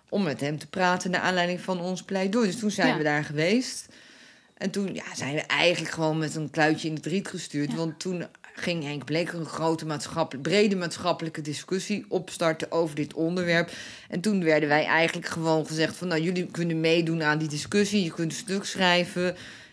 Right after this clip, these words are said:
Speaker 1: Ja, en toen is het eigenlijk gewoon helemaal verwaterd. Dus de conclusie is, er is niks mee gebeurd.
Speaker 2: Denk je achteraf, als je terugkijkt op dat pleidooi, z-, zou je het anders doen nu?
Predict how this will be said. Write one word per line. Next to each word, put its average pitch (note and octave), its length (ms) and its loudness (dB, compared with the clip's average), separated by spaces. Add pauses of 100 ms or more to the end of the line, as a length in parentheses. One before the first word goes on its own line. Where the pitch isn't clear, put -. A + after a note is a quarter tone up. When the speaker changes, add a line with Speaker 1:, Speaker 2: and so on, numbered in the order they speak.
Speaker 1:
Ja, G3 300 2
en D3 100 0
toen D3 200 0
is C#3 100 0
het G#2+ 100 -6
eigenlijk D3 400 -2
gewoon D#3+ 160 -2
helemaal D3+ 360 -2
verwaterd. D#3+ 840 -2
Dus E3+ 400 -4
de F3+ 100 -10
conclusie G3+ 640 0
is, E3+ 200 -4
er F#3+ 60 -4
is E3+ 120 -2
niks F3+ 240 0
mee D#3 180 0
gebeurd. D#3+ 400 -4 (460)
Speaker 2:
Denk E4+ 180 2
je F4+ 100 0
achteraf, D#4+ 640 0
als C4+ 240 -2
je B3+ 360 2
terugkijkt B3+ 440 -2
op G3+ 120 -12
dat G#3+ 260 -4 (260)
pleidooi, A3+ 640 2 (200)
z-, A#3+ 180 -4
zou C#4+ 220 0
je C#4+ 60 0
het - 100 -10
anders D4+ 360 0
doen F4+ 220 0
nu? F4 120 0